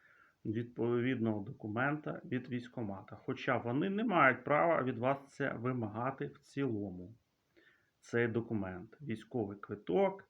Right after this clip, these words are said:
чи приписне в цілому, не мають права. Але ж вони будуть посилатися на закон чи незаконну постанову Кабінету Міністрів. І ви їм нічого не доведете в цілому.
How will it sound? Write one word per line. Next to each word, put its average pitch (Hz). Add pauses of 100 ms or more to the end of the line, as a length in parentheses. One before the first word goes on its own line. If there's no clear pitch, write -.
(360)
чи -
приписне 131
в -
цілому, 101 (360)
не 131
мають 123
права. - (920)
Але 117
ж 107
вони 123
будуть 120
посилатися 117
на 113
закон 117
чи 107 (640)
незаконну 113
постанову 98
Кабінету 110
Міністрів. - (380)
І 107
ви 139
їм 139
нічого 127
не 117
доведете 101 (560)
в -
цілому. 92